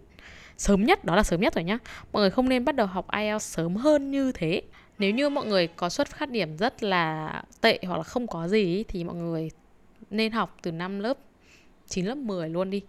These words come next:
Đây, cái lộ trình học I E L T S nó là như thế này nha. Để mà mọi người lên từ mất gốc tầm đầu B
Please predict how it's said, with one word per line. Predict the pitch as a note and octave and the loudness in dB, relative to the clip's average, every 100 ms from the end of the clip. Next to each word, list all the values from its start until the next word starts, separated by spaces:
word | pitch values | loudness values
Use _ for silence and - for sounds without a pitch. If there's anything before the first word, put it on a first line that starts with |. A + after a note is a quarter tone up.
| - | -4
Đây, | A3+ A#3+ | 2 2
cái | G#3 F#3 | 2 2
lộ | A3+ | 2
trình | - G3 | 0 -4
học | E3+ E3+ | -4 -4
I | F#3 | -2
E | F#3+ F#3 | -2 -2
L | |
T | F#3 | -6
S | - | -8
nó | F3+ | -6
là | G#3 | -4
như | F#3 | -4
thế | - | -4
này | A3+ G3 D#3+ | -4 -4 -2
nha. | E3+ F3 - - - - | -4 -6 -10 -20 -20 0
Để | A#3 | 2
mà | F3+ | 2
mọi | F3 G3 | 0 -2
người | G#3 F#3+ | -2 -2
lên | F3 F#3 A3+ B3 | -2 2 2 2
từ | A3+ F#3 | -2 -2
mất | G#3 - | -2 -4
gốc | A3+ D4 - - - | 0 0 0 -4 -4
tầm | F#3 | -2
đầu | F3 | 2
B | E3 | 2